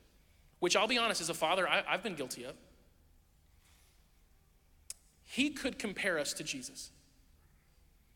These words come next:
Every single one of us who's given our life to him,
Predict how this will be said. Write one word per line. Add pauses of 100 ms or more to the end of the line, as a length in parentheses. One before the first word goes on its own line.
(800)
Every
single
one
of
us
who's
given
our
life
to
him,